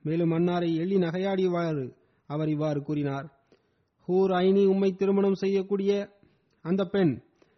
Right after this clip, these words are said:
உம் கையை விட்டு சென்று விடாமல் நீர் பார்த்துக் கொள்வீராக" என்று கூறினார். அந்த நேரத்தில் ஜரார் வேதனை தரும் வகையில் இந்த சொற்களை பயன்படுத்தினார். அப்போது அவர் முஸ்லிமாக ஆகியிருக்கவில்லை.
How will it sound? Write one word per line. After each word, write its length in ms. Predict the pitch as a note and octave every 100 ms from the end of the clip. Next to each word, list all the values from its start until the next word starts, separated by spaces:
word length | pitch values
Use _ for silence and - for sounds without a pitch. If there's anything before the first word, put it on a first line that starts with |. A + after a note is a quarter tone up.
| _ _ _
உம் 100 | E3
கையை 320 | F3 G3 A3
விட்டு 240 | G#3+ G#3
சென்று 300 | G3+ F#3 G3
விடாமல் 320 | G3+ G3 G3+ G#3
நீர் 220 | F#3+ E3+
பார்த்துக் 360 | E3+ F#3 F#3+
கொள்வீராக" 440 | F3+ F#3 F3 E3 D#3
என்று 240 | D#3 D3
கூறினார். 600 | C#3+ C#3+ C3+ B2 B2+ - _ _ _ _ _ _ _ _ _ _ _ _ _
அந்த 240 | D#3 F3 F#3+
நேரத்தில் 600 | F#3 F3+ E3+ E3+ D3 - _ _ -
ஜரார் 460 | C3 D#3+ F3 F#3
வேதனை 360 | E3 F#3 G#3 G#3
தரும் 200 | G3 F#3+
வகையில் 380 | F3 E3+ E3 D#3+
இந்த 200 | D#3+ F3+
சொற்களை 420 | F3 F3 F3 E3+
பயன்படுத்தினார். 760 | D3+ D#3 D3+ D3 D3 C#3 C3+ C#3 _ _ _ -
அப்போது 340 | D3 F#3 F3+
அவர் 200 | E3+ E3
முஸ்லிமாக 840 | E3+ E3+ A3 G3+ F3+ E3 D3 C3 -
ஆகியிருக்கவில்லை. 840 | D3+ D#3 D#3 D3 D3 C#3+ C3+ C3